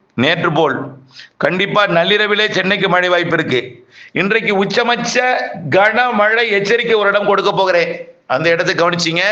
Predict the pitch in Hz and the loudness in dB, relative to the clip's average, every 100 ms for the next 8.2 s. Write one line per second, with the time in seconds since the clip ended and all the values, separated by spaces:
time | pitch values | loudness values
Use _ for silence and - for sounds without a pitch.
0 | 226 - - - - - 151 185 - 233 | -2 -6 -12 -20 -18 -2 0 2 2 2
1 | 220 - 233 175 190 214 214 202 190 202 | 0 0 0 2 2 2 2 0 0 -2
2 | 196 190 185 170 180 185 226 214 135 - | -2 -2 0 0 0 2 4 2 0 -6
3 | - _ _ _ _ _ _ - 170 220 | -12 _ _ _ _ _ _ 2 4 4
4 | 254 277 269 240 208 185 131 107 - - | 4 2 2 2 2 2 0 -2 -8 -16
5 | _ _ _ _ - 143 202 247 269 269 | _ _ _ _ -2 2 2 4 6 6
6 | 262 254 247 233 220 214 180 185 226 202 | 4 2 4 4 4 0 2 2 2 0
7 | 214 208 185 180 170 170 185 190 220 165 | 0 0 0 0 0 0 0 -2 -2 -4
8 | - - | -8 -12